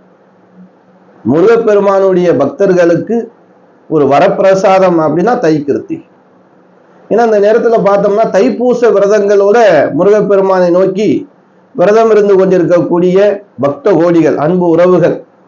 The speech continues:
இன்று பார்த்தோம் அப்படின்னா பெண்கள், அதிகமான பெண்கள் மாலையிட்டு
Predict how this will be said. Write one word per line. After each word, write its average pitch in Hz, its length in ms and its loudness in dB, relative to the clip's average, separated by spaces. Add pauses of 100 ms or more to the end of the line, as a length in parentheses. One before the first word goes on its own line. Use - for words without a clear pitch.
(240)
இன்று 139 240 -2
பார்த்தோம் 185 420 0
அப்படின்னா 185 340 0 (1500)
பெண்கள், 269 480 2 (280)
அதிகமான 240 720 0 (160)
பெண்கள் 226 520 0
மாலையிட்டு 208 680 0